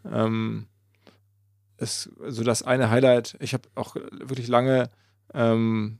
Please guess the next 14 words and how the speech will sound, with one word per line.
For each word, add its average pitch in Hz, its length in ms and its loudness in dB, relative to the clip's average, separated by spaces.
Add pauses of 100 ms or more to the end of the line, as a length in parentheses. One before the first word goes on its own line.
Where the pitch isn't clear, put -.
(140)
gehofft, 120 280 2
mal 120 140 4
eine 113 180 2
Tote 117 260 -4
Wolf-Folge 127 640 4
machen 131 200 -4
zu 139 100 -8
können. 131 400 -6
Ähm, 117 200 -8
ich 120 80 -14
fand 123 160 -12
sie 123 220 -14
ziemlich 123 280 -12
gut. 127 260 -6